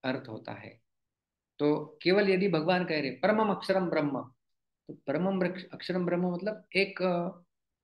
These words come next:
जिसका कोई क्षय नहीं होता और जो सर्वश्रेष्ठ है। सर्वश्रेष्ठ हम लोग गीता में भी देखे थे,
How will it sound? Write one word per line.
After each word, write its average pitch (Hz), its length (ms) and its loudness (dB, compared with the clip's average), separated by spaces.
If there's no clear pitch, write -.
जिसका 147 260 2
कोई 214 200 2
क्षय 220 520 0
नहीं 170 280 2
होता 139 580 -4
और 147 320 0
जो 180 80 4
सर्वश्रेष्ठ 190 760 0
है। 127 340 -4
सर्वश्रेष्ठ 180 420 0
हम 180 120 2
लोग 180 100 0
गीता 175 220 0
में 196 120 2
भी 208 80 0
देखे 202 240 0
थे, 143 280 -6